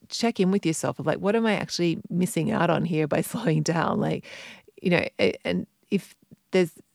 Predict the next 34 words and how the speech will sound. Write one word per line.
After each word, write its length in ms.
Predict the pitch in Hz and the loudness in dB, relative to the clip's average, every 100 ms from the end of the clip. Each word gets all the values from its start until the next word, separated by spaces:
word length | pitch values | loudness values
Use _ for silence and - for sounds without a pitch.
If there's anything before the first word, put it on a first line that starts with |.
| _ - | _ -4
I 60 | |
have 200 | 175 180 | 0 0
coached 280 | - 170 - | 2 0 2
people 260 | 175 160 165 | 0 2 0
who've, 200 | 156 160 | 0 0
like, 180 | 156 | -2
got 160 | - 165 | 0 -2
this 140 | 160 | -2
efficiency 540 | 165 - 170 160 - 151 | -4 -4 -2 -2 -2 -2
thing 180 | 151 147 | -2 -2
going 320 | - - - | -2 -2 -4
on, 380 | 120 147 220 214 | -2 0 2 4
but 240 | - - - - - | 2 0 -8 -20 -6
it's, 260 | 170 - - | -6 -6 -6
that's 240 | - 190 - | -4 -4 -2
just 240 | 190 - | -2 2
all 140 | 180 175 | 2 2
about, 300 | 160 - - _ | 2 -2 -6 _
about 220 | 156 147 - | -4 -4 -2
thought. 320 | 160 143 - | -2 -2 -2
So 160 | 156 151 190 | -4 -4 -4
that's 220 | 156 143 - | -6 -4 0
giving 280 | 202 208 | 2 4
yourself 400 | 202 190 170 151 - | 4 2 -2 -4 -6
permission 720 | 151 143 143 - 240 311 294 | -6 -4 -2 -2 -2 -2 -2
to 180 | - 156 | -2 -4
slow 340 | - - - | -4 -2 -2
down, 280 | - 123 - | -2 -4 -4
giving 220 | - 196 | -2 2
yourself 340 | 202 202 180 - | 2 0 -6 -6
permission 500 | 151 139 143 156 143 | -6 -4 -4 -4 -4
to 120 | 120 | -6
have 240 | - 135 | -6 -6
this 200 | 147 147 | -6 -8